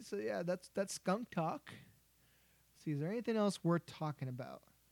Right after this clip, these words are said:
Uh, Space Force logo looks like the Starfleet logo. Uh, but I've read some things that say that, uh, that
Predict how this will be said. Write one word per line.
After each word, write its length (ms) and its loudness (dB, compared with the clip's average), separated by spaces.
Uh, 500 4
Space 720 4
Force 320 10
logo 500 8
looks 260 4
like 120 2
the 80 4
Starfleet 640 8
logo. 460 10
Uh, 280 8
but 100 8
I've 180 10
read 180 10
some 200 8
things 200 12
that 100 6
say 260 8
that, 300 6
uh, 380 6
that 200 2